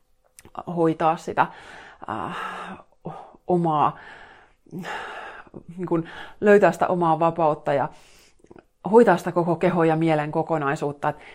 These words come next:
niin, että sä voisit olla mahdollisimman kokonainen, että mikään osa susta ei olisi sillai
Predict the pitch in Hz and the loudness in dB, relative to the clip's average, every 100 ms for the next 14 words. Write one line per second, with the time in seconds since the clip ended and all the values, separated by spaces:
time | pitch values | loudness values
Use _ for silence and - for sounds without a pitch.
0 | - 180 170 180 185 165 - 165 160 160 | -6 -4 -2 2 4 2 0 0 2 0
1 | 165 147 143 147 143 147 143 - 208 - | -4 -6 -6 -8 -10 -10 -12 -8 -8 -2
2 | 160 135 139 147 147 - - - - 175 | -2 -2 -6 -8 -10 -12 -20 -20 -6 -4
3 | 170 151 151 156 151 143 - 147 - - | -2 -4 -4 -6 -4 -6 -8 -12 -10 -6
4 | 151 143 - 165 - 151 - - | -4 -4 -4 -8 -10 -8 -4 -6